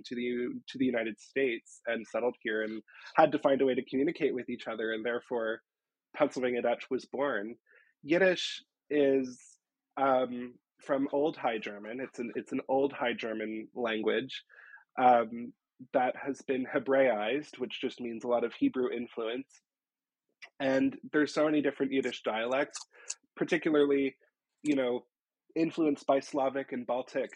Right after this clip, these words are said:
languages. So, you know, Baltic languages like Latvian, Lithuanian, uh, Slavic languages like Polish, Ukrainian, Russian, um, Belarusian, you know, these are, there's tons, I bet there's also, like,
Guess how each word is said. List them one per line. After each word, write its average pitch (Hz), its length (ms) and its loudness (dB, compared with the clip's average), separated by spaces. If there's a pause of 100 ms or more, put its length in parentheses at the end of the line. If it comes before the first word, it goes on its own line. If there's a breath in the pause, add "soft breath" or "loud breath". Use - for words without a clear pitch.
languages. 131 640 -6 (1000)
So, 120 500 -2 (160)
you 135 180 -2
know, 117 380 -2
Baltic 139 340 -2
languages 127 420 -4
like 127 140 -2
Latvian, 120 640 -2
Lithuanian, 113 800 -6 (400 loud breath)
uh, 117 320 0 (160)
Slavic 127 400 2
languages 117 460 -4
like 120 160 -4
Polish, 113 460 -4
Ukrainian, 113 600 -4
Russian, 113 580 -2 (480 loud breath)
um, 117 640 6
Belarusian, 117 800 -2
you 139 140 2
know, 123 120 2
these 139 200 4
are, 127 280 2
there's 135 300 0 (140)
tons, 151 560 2
I 139 200 -2
bet 156 180 0
there's 156 160 -2
also, 156 320 2
like, 147 200 2